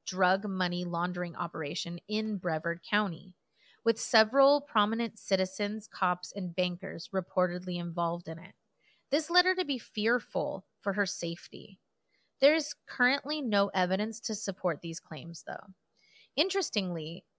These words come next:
there were several large-scale money laundering investigations that were in-,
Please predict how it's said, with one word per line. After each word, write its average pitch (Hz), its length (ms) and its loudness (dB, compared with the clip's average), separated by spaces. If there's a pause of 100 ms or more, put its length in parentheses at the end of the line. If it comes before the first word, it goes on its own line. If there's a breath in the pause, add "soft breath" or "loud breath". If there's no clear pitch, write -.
(120)
there 226 320 4
were 196 720 4
several 247 840 4
large-scale 175 1000 2
money 208 340 0
laundering 190 400 0
investigations 185 960 -2
that 185 120 -2
were 190 180 2
in-, 180 240 0